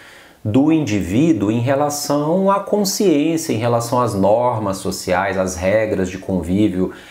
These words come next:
em relação a essa dimensão de realidade que nós precisamos estar sintonizados também para que possamos conviver, é, em harmonia com as outras pessoas.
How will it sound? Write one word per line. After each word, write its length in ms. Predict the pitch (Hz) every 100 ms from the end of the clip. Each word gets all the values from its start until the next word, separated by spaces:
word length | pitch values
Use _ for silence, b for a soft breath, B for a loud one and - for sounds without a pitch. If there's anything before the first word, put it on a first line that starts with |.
| B
em 80 | 98
relação 680 | 107 107 110 - - 117 113
a 60 |
essa 200 | 120 -
dimensão 600 | 117 123 131 131 - 135
de 100 | 143
realidade 840 | 139 156 160 180 120 113 143 - B B B B _
que 100 | 226
nós 280 | 190 147 -
precisamos 680 | 208 208 240 214 156 180 185
estar 720 | 190 - 117 135 156 B B B B
sintonizados 1000 | - 180 196 160 135 135 101 104 101 -
também 560 | 165 135 101 117 156 B B -
para 140 | 143
que 140 | -
possamos 500 | - 170 160 127 143
conviver, 960 | - - 135 143 180 104 113 135 143 -
é, 320 | 120 113 - 120
em 160 | 120
harmonia 460 | 120 123 147 104 117
com 100 | 135
as 80 | 127
outras 280 | 131 147
pessoas. 680 | - - - 104 90 -